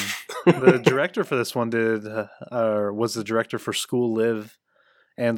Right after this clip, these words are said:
Speaker 1: Ooh.
Speaker 2: Scum's Wish, so that's pretty good.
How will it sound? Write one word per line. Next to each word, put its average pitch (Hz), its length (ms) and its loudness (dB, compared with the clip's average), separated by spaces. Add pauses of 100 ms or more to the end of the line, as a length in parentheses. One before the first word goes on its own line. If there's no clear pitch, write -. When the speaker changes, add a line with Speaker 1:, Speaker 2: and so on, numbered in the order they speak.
Speaker 1:
Ooh. - 140 10
Speaker 2:
Scum's 110 300 2
Wish, 107 580 -2 (140)
so 98 580 -2
that's 120 240 -6 (240)
pretty 98 260 -4
good. 95 360 -2